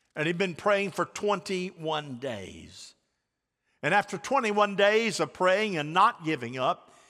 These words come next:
and standing true to his commitment to pray, the Bible said that an angel came to Daniel and said, "Don't be afraid.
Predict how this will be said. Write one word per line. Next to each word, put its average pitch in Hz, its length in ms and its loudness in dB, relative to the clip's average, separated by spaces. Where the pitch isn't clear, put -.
and 156 120 -8
standing 214 600 0
true 160 420 0
to 170 200 -2
his 156 160 0
commitment 196 580 -2
to 156 100 -4
pray, 107 520 -4
the 170 80 -2
Bible 180 320 4
said 170 460 2
that 156 140 2
an 180 100 0
angel 190 400 0
came 196 340 0
to 185 120 0
Daniel 156 420 0
and 165 100 -2
said, 151 300 0
"Don't 165 260 0
be 180 100 2
afraid. 175 440 -2